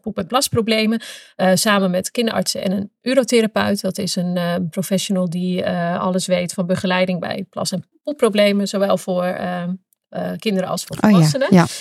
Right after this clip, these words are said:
Speaker 1: Eh, en daar zag, zagen we eigenlijk allebei, zowel de, de kinderartsen als, als ikzelf, zagen dat er heel veel kinderen verwezen worden,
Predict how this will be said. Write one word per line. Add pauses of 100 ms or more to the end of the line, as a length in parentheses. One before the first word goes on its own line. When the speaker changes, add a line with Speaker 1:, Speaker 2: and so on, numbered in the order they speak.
(240)
Speaker 1:
Eh,
en
daar
zag, (380)
zagen
we
eigenlijk
allebei,
zowel
de,
de
kinderartsen
als,
als
ikzelf,
zagen
dat
er
heel
veel
kinderen
verwezen
worden,